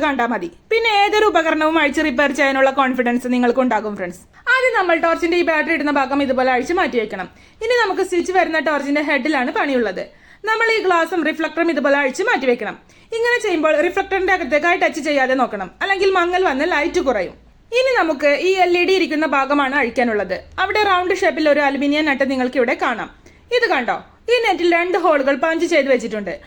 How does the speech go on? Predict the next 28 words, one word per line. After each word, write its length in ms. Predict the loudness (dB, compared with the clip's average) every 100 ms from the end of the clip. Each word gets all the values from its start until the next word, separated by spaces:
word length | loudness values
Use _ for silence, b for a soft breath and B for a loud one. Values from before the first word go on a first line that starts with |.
| B B
അത് 100 | -2 0
നമുക്ക് 260 | 0 0 0
ഈ 40 | 2
നട്ട് 200 | 2 2
അഴിച്ചെടുക്കാനുള്ള 640 | 2 2 0 0 0 0 0
സംവിധാനമാണ്. 600 | 0 0 -2 -2 -4 -8 -10 -20 _ b b 0
ഇതുപോലത്തെ 460 | 2 2 2 2 0
ഒരു 100 | 2
ടീസർ 300 | 0 0 -2 0
ഉപയോഗിച്ച് 400 | 0 0 0 0 0
അതിന്റെ 240 | 0 -2 0
അഗ്രഭാഗങ്ങൾ 540 | 0 0 0 0 0 0
ഈ 40 | 2
ഹോളിലേക്ക് 440 | 0 2 0 0 -4
ഇതുപോലെ 320 | -2 -2 -2 -2
പ്രസ് 200 | -2 0
ചെയ്ത് 140 | -2 0
പിടിച്ച് 260 | -4 -4 -4
ഇടത്തോട്ട് 340 | -4 0 0 -2 -4
തിരിച്ചാൽ 300 | -4 -4 -4 -4
സിമ്പിൾ 300 | -2 0 0
ആയിട്ട് 140 | 0 0
അഴിച്ചെടുക്കാം. 380 | -2 -6 -8 -10 -12 B B 0
ടീസർ 320 | 2 2 0 0
ഇല്ലെങ്കിൽ 240 | 0 -2 -4
സ്ക്രൂ 140 | -2 0
ഡ്രൈവർ 220 | 0 0 2
ഉപയോഗിച്ചും 420 | 2 0 -2 -4